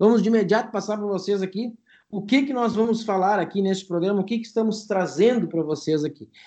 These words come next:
Bem, é, nós temos, vamos falar de, novamente de Brasileiro Série A, claro, né, a rodada, a décima sexta rodada que,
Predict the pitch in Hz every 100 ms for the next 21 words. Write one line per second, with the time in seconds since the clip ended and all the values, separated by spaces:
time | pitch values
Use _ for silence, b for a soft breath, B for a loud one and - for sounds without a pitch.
0 | b - 185 - b b b b - 165
1 | 165 165 160 196 185 190 190 185 175 156
2 | 139 180 - 175 156 143 151 160 151 156
3 | 151 147 151 156 151 151 151 185 208 208
4 | 262 196 160 233 180 139 135 147 143 151
5 | 151 135 175 180 180 - - 226 226 175
6 | 156 170 190 180 143